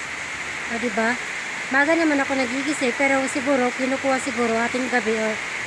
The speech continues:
madaling araw, ganyan. Kasi maliwanag naman dyan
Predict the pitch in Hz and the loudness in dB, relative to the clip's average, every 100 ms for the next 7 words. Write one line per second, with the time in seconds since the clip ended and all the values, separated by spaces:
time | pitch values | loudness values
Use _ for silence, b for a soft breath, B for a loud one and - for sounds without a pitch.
0 | - - - - - 214 226 226 233 269 | -6 -6 -6 -6 -6 -2 0 2 4 4
1 | 277 247 214 233 247 202 240 233 269 247 | 4 4 2 0 0 0 -2 -2 0 2
2 | 262 262 254 247 262 262 247 233 233 | 4 2 2 0 0 0 0 0 0